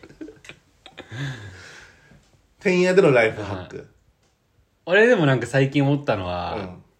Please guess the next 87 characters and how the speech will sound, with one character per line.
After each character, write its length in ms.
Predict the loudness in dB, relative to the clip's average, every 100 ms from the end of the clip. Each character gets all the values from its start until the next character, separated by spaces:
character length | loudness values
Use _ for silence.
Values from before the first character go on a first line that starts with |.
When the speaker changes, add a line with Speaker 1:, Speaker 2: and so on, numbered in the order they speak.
| _ _ _ _ _ _ _ _ _ _ _
Speaker 2:
あ 120 | -12 -10
れ 60 |
だ 100 | -10
ね、 260 | -12 -12 -14
あ 180 | -16 -16
の、 420 | -14 -14 -14 -14 -12
ま 60 |
あ、 40 | -2
ラ 120 | 0
イ 80 | 0
フ 100 | -2
ハ 100 | -2
ッ 80 | -2 _ _ _ _ -16
ク、 440 | -8 -6 -6 -10 -14 _ _ _ -14
ま 80 | -4
あ、 40 |
ラ 120 | -2
イ 60 | -2
フ 60 | -2
ハ 100 | -4
ッ 40 |
ク 140 | -4 -4
か。 320 | -4 -6 -14 _ -10
ラ 120 | -4
イ 40 |
フ 80 | -2
ハ 80 | -2
ッ 40 | -2
ク 180 | -4
な 160 | -2 0
ん 80 | -2
の 80 | -2
か、 160 | -8
Speaker 1:
う 20 |
ん。 40 | -8
Speaker 2:
そ 120 | -10
う 40 |
や 40 | -10
っ 40 |
て 120 | -10
言 80 | -8
わ 80 | -8
れ 80 | -8
て 140 | -10
み 80 | -10
る 100 | -10
と。 260 | -12 -14 -12
Speaker 1:
う 60 | -10
ん。 280 | -10 -12 -18 _ _
Speaker 2:
ま 40 | -10
あ、 20 |
な 80 | -10
ん 20 |
か 40 |
寒 240 | -4 -4 -2
く 100 | -2
な 80 | -2
っ 80 | -6
て 120 | -18
き 60 | -14
た 80 |
じ 80 | -12
ゃ 40 | -12
な 20 |
い 20 |
で 40 |
す 60 | -16
か、 40 | -18
急 200 | -14 -12
に。 240 | -12 -16 _ _ -20 -20
Speaker 1:
急 280 | -8 -2 0
に 120 | 0
寒 260 | 0 0 0
い 60 |
ね。 260 | -4 -10 -14 _ -20 -16
Speaker 2:
う 20 |
ん。 340 | -12 -12 -14 _ _
で、 80 | -10
な 80 | -8
ん 60 | -4
か、 280 | -6 -8 _ _ _ _ _
や 100 | -10
っ 40 | -6
ぱ 80 |
な 80 | -4
ん 60 | -4
か、 180 | -8